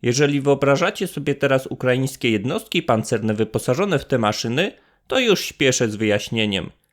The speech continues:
Co prawda w styczniu bieżącego roku charkowskie zakłady imienia Małyszewa otrzymały odpowiednie zamówienie, ale opiewa ono na zaledwie jeden czołg.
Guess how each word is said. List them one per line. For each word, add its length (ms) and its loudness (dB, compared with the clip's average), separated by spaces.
Co 140 -2
prawda 400 0
w 60 -6
styczniu 520 -2
bieżącego 640 0
roku 240 2
charkowskie 600 -4
zakłady 580 0
imienia 420 -2
Małyszewa 680 0
otrzymały 580 -2
odpowiednie 580 -2
zamówienie, 680 -4
ale 400 2
opiewa 520 0
ono 300 2
na 160 2
zaledwie 640 2
jeden 380 2
czołg. 540 0